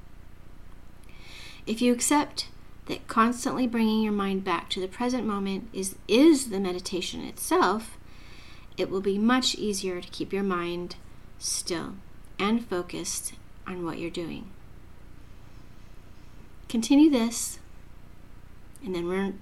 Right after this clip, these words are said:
return to your day feeling more relaxed and refreshed. Simply focus on the sensations you're feeling in your body, and focus on your breath, or focus on letting go.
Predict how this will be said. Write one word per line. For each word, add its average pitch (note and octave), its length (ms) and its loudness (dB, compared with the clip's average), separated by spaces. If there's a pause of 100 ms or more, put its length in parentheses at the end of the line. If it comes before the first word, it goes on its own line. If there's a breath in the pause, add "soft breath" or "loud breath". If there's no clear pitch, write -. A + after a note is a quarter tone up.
return A#3 460 0
to A#3 160 -2
your A3 80 4
day G3+ 380 0
feeling F#3+ 380 -4
more F#3+ 140 -2
relaxed F#3+ 640 -2
and F3 100 -6
refreshed. - 720 -8 (960 loud breath)
Simply B3 380 0
focus A#3 420 2
on G#3 80 2
the G#3 80 0
sensations G3+ 720 0
you're G3 100 2
feeling G3 380 0
in A3 40 4
your G3+ 120 2
body, G3+ 420 2 (600 loud breath)
and G3+ 120 -4
focus G3 400 0
on G3 100 0
your F#3 120 2
breath, G3 460 2 (800)
or G#3 280 6
focus F#3+ 720 -2 (340)
on G3+ 220 0
letting F3 340 0
go. E3+ 280 -8